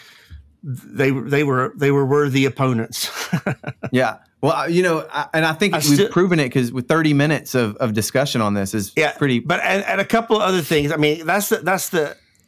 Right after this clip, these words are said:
Speaker 1: what's amazing about all of this. Uh, the other thing that I, I, I experienced this week, a, a podcast that I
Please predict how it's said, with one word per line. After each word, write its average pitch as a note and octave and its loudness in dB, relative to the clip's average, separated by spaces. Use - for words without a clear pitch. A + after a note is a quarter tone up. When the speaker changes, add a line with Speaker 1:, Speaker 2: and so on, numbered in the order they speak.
Speaker 1:
what's D3 -4
amazing D3+ 2
about C3+ 0
all C3 2
of C3 0
this. A#2+ -2
Uh, C3 0
the C3+ -2
other D3 0
thing C#3 0
that B2+ 0
I, A#2+ -2
I, B2 -8
I B2+ -2
experienced A#2+ -4
this A#2+ -8
week, A#2+ -2
a, B2 -2
a A#2+ -6
podcast B2 -4
that A#2 -4
I A2+ -2